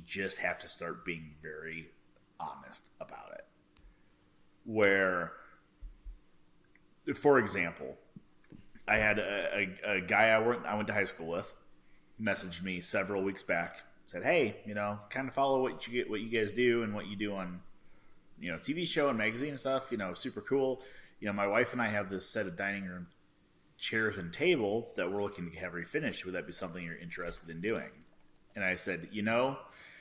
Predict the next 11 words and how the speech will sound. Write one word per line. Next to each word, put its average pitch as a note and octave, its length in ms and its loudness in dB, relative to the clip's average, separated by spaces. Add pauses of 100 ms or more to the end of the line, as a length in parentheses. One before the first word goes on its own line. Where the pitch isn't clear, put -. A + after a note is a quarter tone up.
(840)
Brennan, B2 380 4
if, G2 420 -2 (140)
if G2+ 180 -2
I A2+ 220 6
didn't C3+ 160 6
have B2 100 0
stuff - 220 -2
going A2 160 0
on, G#2 280 -2
I F#2+ 140 0
would F2 240 -2